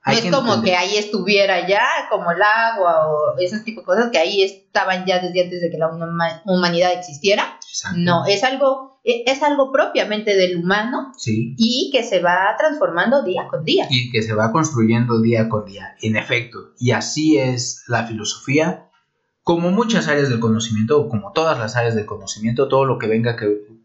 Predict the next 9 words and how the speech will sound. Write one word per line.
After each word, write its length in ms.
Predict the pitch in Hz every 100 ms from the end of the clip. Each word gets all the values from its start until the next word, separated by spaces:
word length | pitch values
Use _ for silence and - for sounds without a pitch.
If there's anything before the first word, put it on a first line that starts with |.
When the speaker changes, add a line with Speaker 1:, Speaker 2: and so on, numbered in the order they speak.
| -
Speaker 1:
tenga 320 | 135 143 127
que 100 | 107
ver 140 | 113
con 180 | 113 117
el 80 | 113
ser 160 | 113 113
humano 500 | 107 110 120 135 110
es 120 | -
construcción. 800 | 131 113 104 - 117 151 226